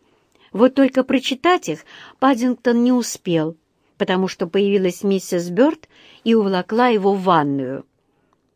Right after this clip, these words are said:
«Ты должен будешь стоять у входной двери и встречать гостей», предупредила она. «На празднике можешь хоть с ног до головы вымазаться мармеладом, но перед праздником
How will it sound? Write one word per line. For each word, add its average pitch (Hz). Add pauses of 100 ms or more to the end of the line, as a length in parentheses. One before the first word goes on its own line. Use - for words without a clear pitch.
(360)
«Ты 240
должен 214
будешь 226
стоять 208
у 247
входной 220
двери 202 (280)
и 208
встречать 220
гостей», 233
предупредила 175
она. 180 (680)
«На 226
празднике 233
можешь 214
хоть 240
с -
ног 247
до 240
головы 247
вымазаться 190
мармеладом, 185 (320)
но 170
перед 185
праздником 190